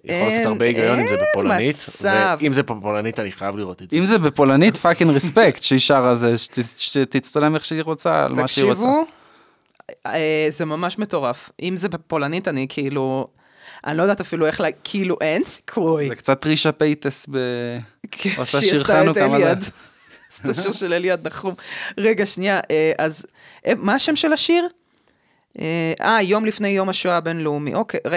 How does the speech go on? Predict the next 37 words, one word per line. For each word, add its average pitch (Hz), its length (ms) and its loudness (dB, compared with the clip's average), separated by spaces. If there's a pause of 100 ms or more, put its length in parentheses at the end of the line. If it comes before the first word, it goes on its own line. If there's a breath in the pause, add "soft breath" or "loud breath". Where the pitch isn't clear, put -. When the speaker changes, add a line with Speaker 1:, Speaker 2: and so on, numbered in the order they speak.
Speaker 2:
אה, 175 200 2
רגע, 160 180 2
Speaker 3:
ככה - 120 0
קוראים 165 220 4
Speaker 2:
שנייה, 220 180 4
Speaker 3:
לשיר? - 0 -
Speaker 2:
לא. 170 120 2 (760)
לא, 175 260 0 (120)
קמפיין 262 440 -2
בינלאומי 254 340 2
נגד 233 200 -2
הכחשה. 240 200 -4 (300 loud breath)
אני 285 160 2
לא 349 160 2
מבינה, 294 280 0
מתי - 200 0
השיר 320 280 2
יוצא? 220 420 0 (220)
מה, 220 160 -2
מה 269 140 2
התאריך? 196 640 0 (380)
סתם - 200 0
עשיתם 208 360 0
רעש, 131 440 -2
הבנתי. 170 480 -4 (500)
אז 160 160 -6
עדיין 190 340 -2
אין 143 80 -6
את 143 140 -8
הזה. 139 540 -6 (180)
Speaker 1:
Mm. - 40 -20 (1080)
Speaker 2:
אבל 180 220 0
בסדר, 233 360 0
בכל 233 280 0
מקרה, 254 220 -2
אנחנו, 180 500 -4
אני 190 40 -2